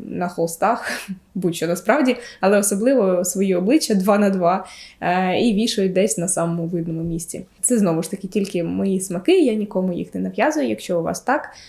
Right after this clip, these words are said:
е, ніяких питань до вас нема. <laughs> Не знаю, навіщо я взагалі про ч-, про це почала говорити. Коротше. Сувеніри з подорожей. Мені дуже подобається, коли оформлюють стіни, е, з колекцією якихось речей з різних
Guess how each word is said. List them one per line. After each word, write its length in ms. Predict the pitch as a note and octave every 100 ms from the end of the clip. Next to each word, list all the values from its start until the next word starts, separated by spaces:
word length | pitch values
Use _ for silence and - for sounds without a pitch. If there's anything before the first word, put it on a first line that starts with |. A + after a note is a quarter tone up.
| -
е, 180 | F3 F3
ніяких 400 | F3 F#3+ F#3+ E3
питань 360 | - - A#3 A#3 -
до 120 | F#3+
вас 180 | F#3+ -
нема. 180 | - - G#3 C4+ C4
<laughs> 340 | - - -
Не 140 | A3 A#3+
знаю, 240 | G#3 E3
навіщо 260 | F3 F3+ F#3
я 20 |
взагалі 300 | F#3+ F#3+ E3+
про 140 | E3+
ч-, 120 | - -
про 140 | - G3
це 140 | F#3+
почала 340 | F#3 - F3+ F3
говорити. 500 | F3+ G3+ D4 A#3+ - _ -
Коротше. 520 | B3+ A3+ F#3+ - G3 - _ - - _ _ _ _ _ _ - _ _ _ _ _ _ _ -
Сувеніри 580 | - A3 G#3+ C4 E4
з 100 | D#4+
подорожей. 680 | - G3+ E3+ - - F#3+ G3+ -
Мені 300 | A3 A#3 F#4+
дуже 220 | C#4 C#4 C4+
подобається, 600 | G3+ G#3 C#4 C#4+ - G#3+
коли 280 | G3 A3+
оформлюють 640 | G#3+ G3 A3 A3 G#3 F3+ F#3
стіни, 500 | - - E4 C#4 A#3 - - -
е, 240 | F3+ F3 F3+
з 320 | F#3 A3+ B3+
колекцією 800 | - F#3+ F#3 A3+ - - G3+ F#3+
якихось 400 | F#3+ G3 G3+ F3
речей 520 | F3 F#3 F#3 G3+ A#3+ A3
з 80 |
різних 500 | F3 G3+ G3+ F#3 F#3+